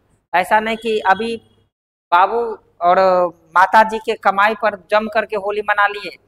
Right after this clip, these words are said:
और जब आप अपने में जो एक स्थान होना चाहिए, उसको अगर कायम नहीं कर पाए, तो निश्चित रूप से भविष्य में आपकी होली फीकी पड़ जाएगी।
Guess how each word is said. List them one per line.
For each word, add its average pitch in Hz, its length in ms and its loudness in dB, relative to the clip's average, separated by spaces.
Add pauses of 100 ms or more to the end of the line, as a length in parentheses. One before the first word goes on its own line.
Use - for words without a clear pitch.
(300)
और 160 200 0
जब 185 160 -2
आप 196 320 0 (240)
अपने 226 520 -2 (160)
में 214 200 -6
जो 220 140 -4
एक 202 180 -8 (680)
स्थान 247 400 2
होना 220 220 0
चाहिए, 208 180 -4
उसको 220 180 -6
अगर 208 200 -4
कायम 202 340 2
नहीं 214 240 -8
कर 220 160 -2
पाए, 196 360 0 (400)
तो 175 60 -8
निश्चित 190 360 -8
रूप 202 120 -4
से 208 120 -8
भविष्य 180 420 -10
में 202 100 -4
आपकी 185 240 -6
होली 180 280 -8
फीकी 185 300 -14
पड़ 196 200 -4
जाएगी। 403 340 0